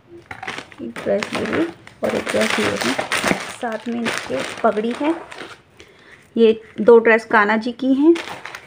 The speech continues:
आठ इंची में, और इसके अलावा दो ड्रेसेस हैं ये राधा रानी के लिए, वेलवेट में ड्रेसेस हैं, येलो कलर में दो ड्रेस वेलवेट की हैं।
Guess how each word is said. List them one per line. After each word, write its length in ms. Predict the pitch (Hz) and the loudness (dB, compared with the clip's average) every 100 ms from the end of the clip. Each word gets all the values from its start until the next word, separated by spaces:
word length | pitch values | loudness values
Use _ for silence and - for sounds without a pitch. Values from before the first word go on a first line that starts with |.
| - - - - - - - - - - | -14 -12 -10 -12 -12 -8 -6 -8 -14 -2
आठ 260 | 220 226 254 | 2 2 4
इंची 300 | 262 - 294 | 0 2 6
में, 160 | 330 381 - _ _ _ - - - - - - - | 6 6 -2 _ _ _ -20 -20 -20 -20 -20 -8 2
और 180 | 214 214 - | 4 4 0
इसके 200 | 233 240 | 0 2
अलावा 260 | 226 233 262 | 4 4 4
दो 340 | 220 247 262 | 8 10 10
ड्रेसेस 520 | 262 240 240 247 240 | 10 4 4 0 0
हैं 140 | 254 262 | 0 2
ये 180 | 294 311 | 2 4
राधा 320 | 233 196 220 | 4 4 2
रानी 260 | 214 202 208 | 0 0 -2
के 120 | 190 | -4
लिए, 140 | 190 | -4
वेलवेट 520 | 196 196 196 208 220 | -2 -2 0 -2 -2
में 100 | 240 | -4
ड्रेसेस 340 | 220 208 - 233 | 0 0 0 -2
हैं, 160 | 247 | 0
येलो 300 | 254 233 220 | 0 0 0
कलर 240 | 233 240 240 | 0 -2 0
में 160 | 285 - - - - _ - | 2 0 -4 -20 -20 _ 0
दो 140 | 226 | 4
ड्रेस 360 | 226 240 349 - | 6 4 2 2
वेलवेट 380 | 233 226 233 233 | 0 2 0 0
की 140 | 262 | -2
हैं। 180 | 269 349 | 2 2